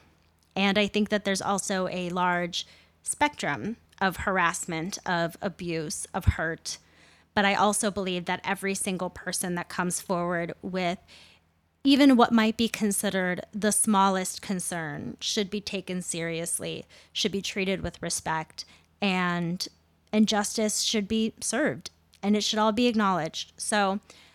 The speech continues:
I truly hope that above all, this is a learning experience for Lizzo. This was something that I feel like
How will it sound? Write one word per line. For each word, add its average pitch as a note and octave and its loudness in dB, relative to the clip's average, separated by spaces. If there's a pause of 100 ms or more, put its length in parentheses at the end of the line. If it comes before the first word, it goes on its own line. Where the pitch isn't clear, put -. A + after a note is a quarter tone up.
I A3+ -2
truly C#4 0
hope A3+ 4
that G#3 4
above G3 2
all, F#3+ 6
this F#3 -2
is F#3+ -2
a F3+ -2 (360)
learning G#3 4
experience A#3+ 0
for B3 -2
Lizzo. A#3 2 (240)
This - -6
was G#3+ -4
something G3 -2
that F3+ -2
I F#3 -4
feel F3 -6
like F3 -4